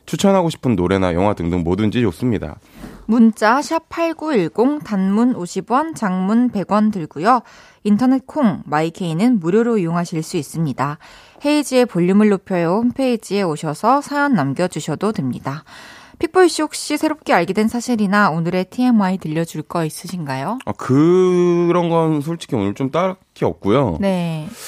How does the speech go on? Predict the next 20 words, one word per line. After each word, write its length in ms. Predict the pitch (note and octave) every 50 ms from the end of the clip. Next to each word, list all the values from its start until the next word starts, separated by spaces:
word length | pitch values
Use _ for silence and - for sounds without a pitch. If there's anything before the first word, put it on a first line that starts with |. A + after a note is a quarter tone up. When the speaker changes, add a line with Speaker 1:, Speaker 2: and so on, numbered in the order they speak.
| - - - - _
Speaker 1:
저는 240 | - - A2+ A2+ A2+ A2 G2+ F#2+
오늘 500 | G2 G2+ G2+ G2 G2 G2 F#2+ F#2+ F#2 F2+
좀 460 | - - G2 F#2+ F#2+ F#2 F2 E2 D2 - - - G2 - _ _ _ _ C#3 C3+ C3+ C3 - _ _ _ _ _ - _ _ _ _ _ _ _
그 340 | - - G2+ F2 E2 D#2+ D#2+ -
방금 560 | - G#2 G#2+ G#2+ G#2+ G#2+ G#2 G#2 G#2 G2+ F#2+ F#2+
화요일 240 | C3 D#3 F3 F3+
날 100 | D#3 A#2+
제가 140 | - - F2+ D#2+
뭐를 320 | D#2+ F2 F#2 G#2+ B2+ D3
했는지 280 | C#3+ C3 A#2+ G2+ E2+ F2
그것만 300 | - - F#2 F#2 F2 E2
계속 160 | F2 E2+ F#2
생각하고 400 | A#2+ C3 C3 - B2+ G#2 F2+ E2+
있는데 200 | F#3 A3 B3 B3
Speaker 2:
아. 580 | - C#4 C4+ E4+ D#4 - C#4 - D#4+ - -
<laughs> 40 | A3 -
Speaker 1:
기억이 220 | F3+ G3 F#3+ -
잘 100 | B2+ F#2+
안 80 | F2 E2+
나. 60 | F2+